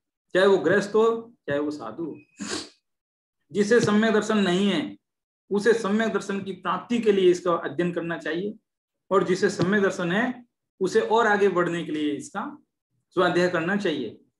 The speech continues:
तो इस प्रकार जो समय सार जन जन की विषय वस्तु आज बना हुआ है, वो गुरुदेव कांजी स्वामी के देन। <clears throat> कांजी स्वामी की फोटो मैंने अभी आपको दिखाई थी,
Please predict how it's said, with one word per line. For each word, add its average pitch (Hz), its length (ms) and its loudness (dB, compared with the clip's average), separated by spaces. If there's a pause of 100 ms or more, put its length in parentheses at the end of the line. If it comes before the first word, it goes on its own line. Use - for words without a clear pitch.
(200)
तो 202 100 6
इस 208 180 2
प्रकार 185 420 -2
जो 170 100 0
समय 196 380 -4
सार 143 500 -4 (520)
जन 208 240 4
जन 185 180 0
की 175 140 -6
विषय 151 240 -4
वस्तु 160 440 -10
आज 156 160 -2
बना 139 300 -2
हुआ 139 260 -4
है, 127 260 -14 (380)
वो 156 100 -2
गुरुदेव 151 380 0
कांजी 147 240 -2
स्वामी 139 340 -8
के 123 80 -8
देन। 107 360 -14 (260)
<clears throat> 175 320 0 (300)
कांजी 190 320 2
स्वामी 165 640 -2 (640)
की 185 60 -4
फोटो 175 340 -4
मैंने 180 200 -2
अभी 175 140 0
आपको 160 260 0
दिखाई 165 340 -2
थी, 202 300 -12